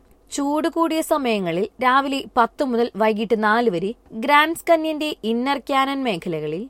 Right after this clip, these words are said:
ഹൈക്കിംഗ് ഒഴിവാക്കണമെന്ന് പാർക്കിലെ റേഞ്ചർമാർ നിർദ്ദേശം നൽകാറുണ്ട്. ജൂണിൽ ഒരു കനേഡിയൻ വനിതയെ ബ്രൈറ്റ് ഏഞ്ചൽ ട്രെയിലിൽ മരിച്ച നിലയിൽ കണ്ടെത്തിയിരുന്നു.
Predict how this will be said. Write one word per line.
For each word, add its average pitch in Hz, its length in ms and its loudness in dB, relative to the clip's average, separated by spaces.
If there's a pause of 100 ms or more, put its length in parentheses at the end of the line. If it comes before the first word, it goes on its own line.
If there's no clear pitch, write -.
(200)
ഹൈക്കിംഗ് 311 640 -2
ഒഴിവാക്കണമെന്ന് 285 800 2 (180)
പാർക്കിലെ 226 600 4 (300)
റേഞ്ചർമാർ 285 680 2 (160)
നിർദ്ദേശം 240 600 0
നൽകാറുണ്ട്. 160 600 -4 (380)
ജൂണിൽ 185 460 -2 (160)
ഒരു 254 140 2
കനേഡിയൻ 285 600 0
വനിതയെ 240 460 -2 (340)
ബ്രൈറ്റ് 262 460 0
ഏഞ്ചൽ 294 380 -4
ട്രെയിലിൽ 185 460 0 (180)
മരിച്ച 262 460 0
നിലയിൽ 302 360 0 (120)
കണ്ടെത്തിയിരുന്നു. 156 720 0